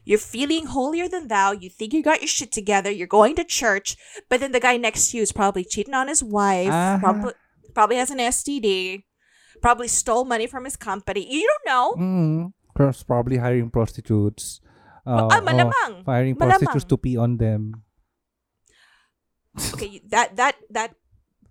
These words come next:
Speaker 1: that was extreme. That,
Speaker 2: Yeah,
Speaker 1: that went
Speaker 2: that
Speaker 1: from zero to twenty really <laughs> fast.
Speaker 2: That happened. That really happened,
Speaker 1: No,
Speaker 2: di ba?
Speaker 1: because they can't do this with the, the good girl,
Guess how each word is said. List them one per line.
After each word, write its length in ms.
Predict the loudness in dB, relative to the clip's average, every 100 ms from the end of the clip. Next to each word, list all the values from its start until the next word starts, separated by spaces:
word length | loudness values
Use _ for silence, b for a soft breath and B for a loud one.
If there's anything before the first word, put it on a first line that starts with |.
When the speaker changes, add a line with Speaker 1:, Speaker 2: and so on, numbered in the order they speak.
| _
Speaker 1:
that 200 | 2 4
was 120 | 4 0
extreme. 540 | -4 -2 -2 -4 -2
That, 140 | 2 2
Speaker 2:
Yeah, 160 | 4 2
Speaker 1:
that 60 |
went 160 | 0 0
Speaker 2:
that 60 | -2
Speaker 1:
from 100 | 0
zero 380 | -2 0 0 0
to 120 | -2
twenty 640 | -2 0 0 0 -6 -12 0
really 200 | 2 4
<laughs> 120 | 2
fast. 380 | 0 2 2 4
Speaker 2:
That 200 | 2 2
happened. 480 | 0 0 -2 0 0
That 120 | 0
really 220 | 0 0
happened, 340 | 0 -2 0 0
Speaker 1:
No, 80 | 2
Speaker 2:
di 60 |
ba? 120 | 2 2
Speaker 1:
because 280 | 2 2 0
they 120 | 0
can't 340 | -2 -4 -4
do 160 | -8 -8
this 220 | -2 -2
with 200 | -2 -4
the, 180 | 0 0
the 100 | 0
good 260 | 0 -2 -2
girl, 260 | -4 -4